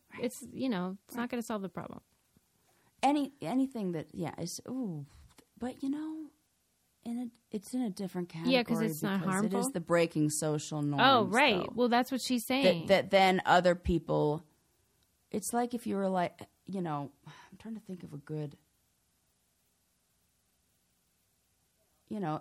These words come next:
Speaker 2: i-, i-, for the, the same way that somebody who does extreme body modification,
Speaker 1: Mm.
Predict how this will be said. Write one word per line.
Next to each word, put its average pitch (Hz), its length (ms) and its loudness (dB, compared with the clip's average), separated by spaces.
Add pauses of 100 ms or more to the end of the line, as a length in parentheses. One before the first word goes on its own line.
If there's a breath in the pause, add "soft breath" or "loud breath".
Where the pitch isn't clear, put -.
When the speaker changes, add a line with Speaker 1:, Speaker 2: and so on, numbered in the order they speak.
Speaker 2:
i-, - 80 -8 (280)
i-, - 40 -12
for 285 180 -4
the, 214 100 -8 (380)
the 196 220 -2
same 294 400 4
way 254 260 2
that 254 180 -2
somebody 226 380 0
who 226 80 4
does 196 200 0
extreme 202 440 -4
body 185 300 2
modification, 120 760 -4
Speaker 1:
Mm. 185 440 -4